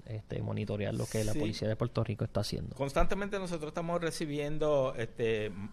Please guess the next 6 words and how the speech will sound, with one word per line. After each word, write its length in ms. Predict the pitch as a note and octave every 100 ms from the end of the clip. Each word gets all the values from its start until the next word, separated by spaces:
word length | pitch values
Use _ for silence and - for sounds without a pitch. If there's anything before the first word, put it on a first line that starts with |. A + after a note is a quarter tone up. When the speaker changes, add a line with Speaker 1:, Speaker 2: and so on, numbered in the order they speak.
| -
Speaker 2:
materiales 540 | A2+ A#2+ A2 G#2+ C3+
impresos, 680 | C3 C3 C3+ C#3+ - A2 G#2 - - - - - -
eh, 360 | A2 G#2+ G2 -
eh, 100 | G#2
¿verdad? 500 | G2+ G#2 B2 D3+ F#2 G2
Eh, 320 | G2+ G2+